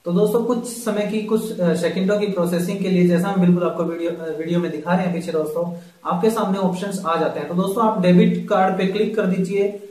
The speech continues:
उसके बाद दोस्तों आपसे कार्ड नंबर पूछा जा रहा है दोस्तों। तो कार्ड नंबर जो है दोस्तों उसके अंदर आपके एटीएम कार्ड के ऊपर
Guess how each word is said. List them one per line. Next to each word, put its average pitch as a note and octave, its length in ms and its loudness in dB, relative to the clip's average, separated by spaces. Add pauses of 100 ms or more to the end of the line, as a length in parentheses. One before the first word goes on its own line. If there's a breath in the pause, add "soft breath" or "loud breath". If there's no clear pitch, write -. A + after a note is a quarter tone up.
(160)
उसके G#3 220 -2
बाद B3 180 2
दोस्तों A3+ 340 2
आपसे A3+ 260 -2
कार्ड G#3 420 2
नंबर G#3+ 260 4
पूछा F3+ 300 0
जा F3 80 0
रहा D#3 140 0
है D3+ 60 -2
दोस्तों। F3 280 -2
तो F3 80 0
कार्ड F#3 580 2
नंबर A3+ 220 4
जो G3+ 100 0
है F#3+ 100 0
दोस्तों F#3+ 280 0
उसके F#3+ 160 -4
अंदर G3+ 140 -2
आपके F#3 260 0
एटीएम F3+ 340 2
कार्ड F3 360 -2
के F3 60 -4
ऊपर E3 480 -4